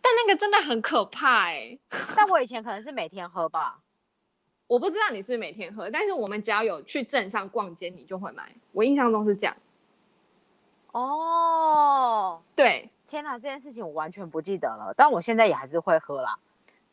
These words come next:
Speaker 1: 偶尔喝我真的觉得 OK，因为我偶尔还是会让，比如说生理期来的时候，我一定会喝珍珠奶茶。为什么要限制我喝珍珠奶茶？
Speaker 2: 对，然后
Speaker 1: <laughs> 对。
Speaker 2: 我，我想到就是一个事情，就是可以跟大家分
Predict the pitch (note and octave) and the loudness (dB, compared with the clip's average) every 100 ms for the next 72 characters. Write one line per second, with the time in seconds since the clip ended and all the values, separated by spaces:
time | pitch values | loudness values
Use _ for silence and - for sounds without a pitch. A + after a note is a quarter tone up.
0 | - B3 A#3 A#3+ C4+ C#4+ C#4 A#3+ E3+ A#3 | 2 6 8 6 6 4 2 2 -2 -4
1 | G#3+ F3+ E3 D#3 D#3+ D3 - G3 - C4+ | -4 -4 -6 -6 -8 -12 -10 -4 2 4
2 | C4+ - G#3+ - F#3+ D#3 F3 E3 F3 F#3+ | 4 6 4 6 2 2 0 -2 -2 -2
3 | G#3+ A3 A3+ G#3 G3+ F#3+ - F3+ F#3+ A3+ | -2 0 0 0 -2 -4 -6 -4 -2 -2
4 | A#3+ A3 F3 - E3 D#3 E3+ F3+ E3 F3 | -2 -2 -2 -4 -4 -6 -8 -6 -6 -6
5 | F3 G#3 F#3+ G#3 F3+ F3 F3 F3+ - - | -6 -6 -6 -6 -8 -10 -10 -14 -16 -18
6 | - - C#4 A3 - E3+ F#3+ A3 G#3+ G#3 | -10 4 6 6 2 -4 -4 -2 0 -2
7 | F3 F3+ F#3 F3+ F3+ - - - _ _ | -4 -8 -10 -10 -14 -16 -20 -20 _ _
8 | _ - D#4+ - - G#3+ E3+ - - - | _ 2 4 4 6 6 6 4 2 -2
9 | - B3+ C4 - D#4 A#3 C4 - _ _ | 0 2 2 0 2 2 2 -6 _ _
10 | _ _ C4+ D#4+ C4 G3 B3+ A#3+ A#3 A#3+ | _ _ 0 4 2 6 4 4 -2 -10
11 | B3+ A3+ E3 G3 E3+ F3+ B3 F3 - C#3 | -8 -8 -8 -6 -6 -6 -10 -10 -12 -12
12 | D#3+ F#3 F#3+ G3 C3+ D3 D3+ D3 - C3 | -10 -10 -8 -8 -6 0 4 4 2 -10